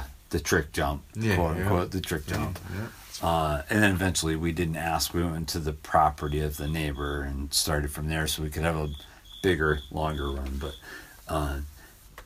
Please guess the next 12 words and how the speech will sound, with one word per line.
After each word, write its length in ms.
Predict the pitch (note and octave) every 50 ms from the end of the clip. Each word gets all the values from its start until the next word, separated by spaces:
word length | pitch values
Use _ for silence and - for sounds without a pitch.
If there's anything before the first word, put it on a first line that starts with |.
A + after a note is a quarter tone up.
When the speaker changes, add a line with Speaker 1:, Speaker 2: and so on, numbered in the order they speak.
| - - - -
Speaker 1:
anyway, 520 | G2 G2+ G2 F2 D2+ C#2 B1+ B1 A#1 C#2+ - - - -
trails 600 | - - A#2 A2 G#2+ G2+ F2+ E2+ D#2 C#2+ - -
were 120 | - E2 D2+
practice 500 | - - E2 D#2+ D#2 - - D2+ - -
tracks 280 | - F2 - - - -
Speaker 2:
First 220 | A2+ A#2+ A#2 -
Speaker 1:
back 80 | - -
Speaker 2:
Sales 200 | A#2+ A#2+ A2+ E2
Speaker 1:
then. 80 | C#2+ C#2
Speaker 2:
Trails 580 | A#2 A#2 C3 C#3+ C#3 A#2 F#2 - - - - - -
was, 300 | F#2+ F#2 F#2 F2 D#2 - - -
uh, 280 | F#2 F2 E2+ D#2+ D#2+